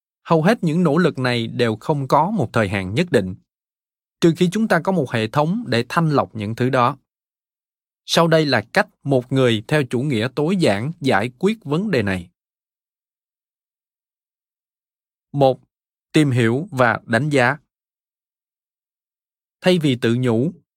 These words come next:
"Liệu mình có dịp mặc bộ này nữa không nhỉ?", bạn nên hỏi một câu hỏi khó và mang tính nguyên tắc hơn. "Mình có thích bộ này không nhỉ?" Và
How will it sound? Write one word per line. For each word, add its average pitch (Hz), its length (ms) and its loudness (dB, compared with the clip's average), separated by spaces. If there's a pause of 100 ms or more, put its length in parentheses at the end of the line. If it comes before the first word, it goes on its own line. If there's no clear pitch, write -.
(120)
"Liệu 151 220 4
mình 156 240 2
có 214 100 2
dịp 160 280 2
mặc 131 240 -4
bộ 120 180 0
này 127 200 0
nữa 110 260 0
không 185 260 2
nhỉ?", 117 260 0 (720)
bạn 113 180 2
nên 139 160 2
hỏi 117 260 0
một 165 200 -2
câu 135 120 -2
hỏi 113 160 -2
khó 160 460 2
và 123 160 -2
mang 113 260 -2
tính 143 140 -4
nguyên 165 300 2
tắc 170 180 -2
hơn. 123 240 -2 (520)
"Mình 135 260 -2
có 180 140 0
thích 269 220 0 (100)
bộ 117 220 0
này 117 200 0
không 147 260 -2
nhỉ?" 123 300 -2 (520)
Và 104 340 0